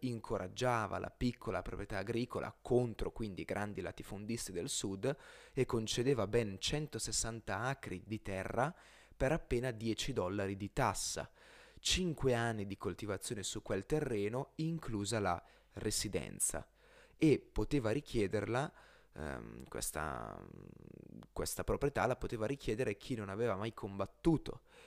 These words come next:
il governo federale, inclusi gli schiavi liberati.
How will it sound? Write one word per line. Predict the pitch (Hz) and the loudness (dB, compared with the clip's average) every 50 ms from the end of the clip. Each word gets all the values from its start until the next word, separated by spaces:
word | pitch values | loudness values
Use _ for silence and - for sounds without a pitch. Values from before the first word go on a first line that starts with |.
| - - - | -20 -10 -6
il | 104 104 101 | -4 -4 -2
governo | 95 107 98 113 110 107 - 90 - | -2 0 2 2 2 2 0 -4 -6
federale, | - - 120 135 160 147 - - 50 64 98 110 - - - - - - - _ - | -4 -2 0 0 2 2 0 0 0 2 2 2 0 -2 -8 -20 -20 -20 -20 _ 0
inclusi | - 190 190 190 180 - - 131 110 92 98 - 113 110 - - | 2 4 4 4 2 2 2 2 2 2 0 0 -2 -2 -4 -4
gli | 104 113 123 | -4 -2 0
schiavi | 127 - - - - - - 127 110 92 90 92 92 101 98 | 2 2 2 0 0 -2 0 2 2 2 0 -2 -4 -4 -4
liberati. | 95 98 98 101 104 101 98 92 - - - - - 95 | -4 -2 0 0 0 0 0 0 -2 -4 -6 -6 -6 -8